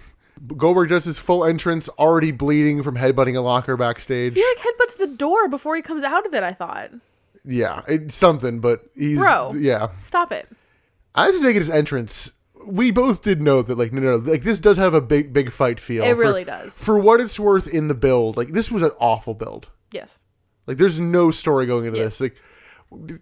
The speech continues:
Speaker 1: weirdly enough, of all the matches that having a story, this might have been the worst one. I'd say maybe this or Jim Duggan and the Revolution. <laughs>
Speaker 2: The story for this one's just, "I promised you a match, here's the match." That's kinda it.
Speaker 1: Yeah.
Speaker 2: Yeah, I don't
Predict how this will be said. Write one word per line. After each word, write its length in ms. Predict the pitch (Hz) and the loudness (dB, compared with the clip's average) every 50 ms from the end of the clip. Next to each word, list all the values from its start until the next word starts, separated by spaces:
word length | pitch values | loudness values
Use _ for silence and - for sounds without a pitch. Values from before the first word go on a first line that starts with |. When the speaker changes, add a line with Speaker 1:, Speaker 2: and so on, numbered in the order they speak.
| _ | _
Speaker 1:
weirdly 360 | - 147 196 240 262 233 220 214 | -6 -2 0 0 2 2 2 4
enough, 200 | 202 180 151 127 | 4 4 4 2
of 80 | 123 | 0
all 220 | 117 139 160 196 196 | -2 0 0 2 2
the 80 | 185 | 2
matches 340 | 180 175 165 160 139 139 131 | 2 2 2 2 0 -2 -2
that 160 | 147 139 120 | -2 -2 -2
having 320 | 113 127 131 139 123 131 120 | 0 2 2 2 2 0 -4
a 60 | 127 | -6
story, 360 | - - 135 123 117 113 110 | -4 -4 -2 0 0 0 -2
this 180 | 113 120 - - _ - | -2 -6 -8 -10 _ -8
might 360 | 156 151 151 156 151 147 143 | -6 0 4 4 6 6 4
have 140 | 147 135 117 | 2 2 2
been 200 | 139 143 127 123 | 2 2 2 0
the 80 | 123 | -2
worst 360 | 117 120 120 117 113 - - | -2 -2 -2 -4 -4 -6 -10
one. 320 | 113 110 104 107 - - - _ _ _ _ _ _ - - | -10 -8 -8 -8 -10 -12 -18 _ _ _ _ _ _ -4 2
I'd 200 | 147 165 165 - | 4 4 4 4
say 160 | 233 226 208 | 2 0 2
maybe 340 | 185 185 190 196 170 180 165 | 2 2 2 2 0 -2 -4
this 400 | 135 123 156 180 202 - - - | -2 0 0 0 0 0 -2 -4
or 380 | - 160 156 160 156 151 156 143 | -4 -2 0 0 0 0 -2 -4
Jim 280 | 127 107 131 151 143 135 | -6 -4 -4 -2 0 2
Duggan 200 | 143 135 127 135 | 2 2 2 0
and 80 | 127 | -2
the 40 | 127 | -2
Revolution. 580 | 127 123 117 110 110 107 110 - - 131 131 101 - | -2 -4 -4 -4 -6 -8 -8 -10 -10 -10 -12 -14 -14
<laughs> 60 | - _ _ _ _ | -18 _ _ _ _
Speaker 2:
The 140 | 254 294 339 | -12 -12 -10
story 280 | - - 359 381 415 427 | -8 -4 -2 -2 -2 -2
for 100 | - 339 | -2 -4
this 120 | 359 403 | -6 -4
one's 180 | - 330 277 269 | -4 -6 -6 -4
just, 180 | - 285 277 - - - | -2 -2 -2 -2 -4 -2
"I 140 | - 240 | -2 -2
promised 340 | 233 - 269 254 247 254 - | -2 -2 -2 -4 -4 -6 -6
you 80 | 277 247 | -4 -4
a 60 | 233 | -2
match, 240 | 240 262 247 202 - | -2 -2 -2 -4 -6
here's 160 | 220 202 190 | -8 -8 -8
the 60 | 208 208 | -8 -8
match." 480 | 220 226 147 110 - - 190 165 - _ _ _ _ _ _ _ _ _ _ _ | -8 -8 -8 -10 -14 -18 -20 -20 -20 _ _ _ _ _ _ _ _ _ _ _
That's 180 | 240 240 247 - | -12 -12 -12 -10
kinda 180 | 320 294 226 | -8 -6 -6
it. 340 | - 208 277 233 80 71 - - 240 _ | -6 -6 -8 -8 -10 -12 -14 -20 -20 _
Speaker 1:
Yeah. 280 | - 135 135 107 - - - - - _ _ _ - _ _ _ _ _ _ _ _ _ _ | -4 -2 -2 -2 -4 -8 -14 -20 -20 _ _ _ -20 _ _ _ _ _ _ _ _ _ _
Speaker 2:
Yeah, 100 | - - | -12 -10
I 20 | |
don't 80 | 254 294 | -10 -10